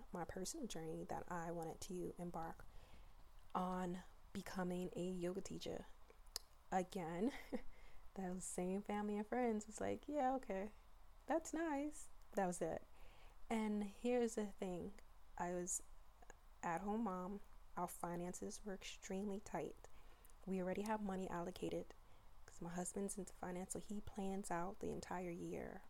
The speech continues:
on our savings, which was a little low at that time, but savings, car expenses, other bills, uh, camps for the kids,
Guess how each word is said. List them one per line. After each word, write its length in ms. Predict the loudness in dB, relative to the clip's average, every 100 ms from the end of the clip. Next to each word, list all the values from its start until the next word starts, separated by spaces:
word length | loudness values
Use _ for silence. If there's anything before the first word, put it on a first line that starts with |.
| -4
on 440 | -2 -2 -4 -6 -10 -4
our 180 | -2 0
savings, 760 | -2 0 2 2 2 0 -2
which 160 | -6 -8 -8
was 120 | -4
a 40 | 0
little 240 | 2 4
low 180 | 6 6
at 100 | 6
that 200 | 4 2
time, 400 | 0 -2 -2 -4 -8 -12 -12 -12 -4
but 360 | 0 2 0 -4 -10 -12 -4
savings, 800 | 2 2 4 2 2 0 -2 -6 -8 -10 -12 -4
car 240 | 2 2
expenses, 1000 | 2 0 0 0 -2 -2 0 0 2 0 -6 -14 -14 -14 -14 -10 0
other 200 | 2 2
bills, 840 | 2 2 2 0 -2 -4 -4 -4 -6 -10 -10 -12 -12 -14 -6
uh, 380 | -2 -2 -2 -6 -10 -14 -16 -16 -18 -16 -16 -16 -10
camps 360 | 0 2 2 2
for 100 | -2
the 80 | -2
kids, 560 | 0 0 2 0 -2